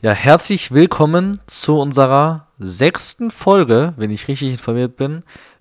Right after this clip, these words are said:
äh, von unserem Podcast. Die Zeit geht echt sch-, sehr schnell voran und, äh, ich hoffe, ihr feiert das genauso wie wir.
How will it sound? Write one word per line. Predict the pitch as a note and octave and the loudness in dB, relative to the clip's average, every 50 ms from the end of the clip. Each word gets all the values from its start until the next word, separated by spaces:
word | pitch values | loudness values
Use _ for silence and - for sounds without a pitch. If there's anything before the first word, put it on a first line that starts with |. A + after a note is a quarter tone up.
| _ | _
äh, | - - A#2+ A#2+ A#2 A#2 A#2 A#2 | -8 -4 -2 0 0 0 0 -2
von | - - C3+ | -4 -4 -6
unserem | C3 B2 B2+ B2 A2 | -2 0 0 -2 0
Podcast. | - C#3 - - - A2+ G#2 G#2 - - - - _ - | 0 -2 -2 -2 0 -2 -2 -2 -2 -6 -10 -12 _ -14
Die | G#2+ | -10
Zeit | - - A#2 B2 - | -6 -4 -4 -4 -4
geht | - A2+ | -6 -8
echt | A2+ A2+ - | -8 -8 -8
sch-, | - - - - | -10 -12 -12 -4
sehr | - A2 C3+ D3+ | 2 4 4 4
schnell | D3 - E3 D#3 | 4 2 -2 -2
voran | - - B2+ A#2+ B2+ C#3+ F3 G3 - - | -2 -2 0 0 0 0 0 -4 -10 -10
und, | - - A2+ A#2 A#2+ A#2+ A2+ - | -6 -4 -2 -2 -2 -4 -6 -6
äh, | - A2+ A#2 A2+ | -4 -2 0 0
ich | G#2+ G#2 - | -2 -2 -4
hoffe, | C3 - - B2+ | -4 -4 -4 -6
ihr | A#2 | -6
feiert | - - A#2+ A#2+ A2+ | -4 -2 -4 -2 -2
das | A#2 A2 - | -4 -6 -6
genauso | - A2+ A2+ A#2 B2 A#2 A#2+ G#2+ | -6 -4 0 0 0 0 -2 -4
wie | A2+ A2 A2 | -6 -6 -4
wir. | A#2+ A#2+ A2+ A#2 C3+ C#3+ | 0 2 2 2 2 0